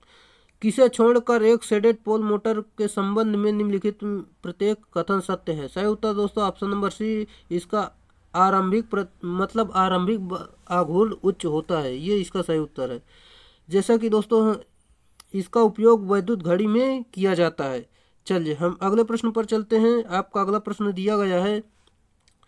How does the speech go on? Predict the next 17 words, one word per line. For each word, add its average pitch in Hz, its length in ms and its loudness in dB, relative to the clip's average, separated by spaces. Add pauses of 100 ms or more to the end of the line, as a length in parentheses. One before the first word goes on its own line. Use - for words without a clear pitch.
(300)
सिंगल 220 260 2
फेज 226 220 4
मोटरों 220 360 0
में 226 140 2
यूनिवर्सल 220 520 0
मोटर 208 420 0
किसके 208 380 -4
लिए 214 220 -2
सबसे 214 300 -8
उपयुक्त 208 420 -6
है? 196 200 -4 (380)
राइट 202 280 -2
आंसर 208 220 -2
दोस्तों 202 320 -2
ऑप्शन 196 220 -6
नंबर 202 240 -2
बी, 233 340 -4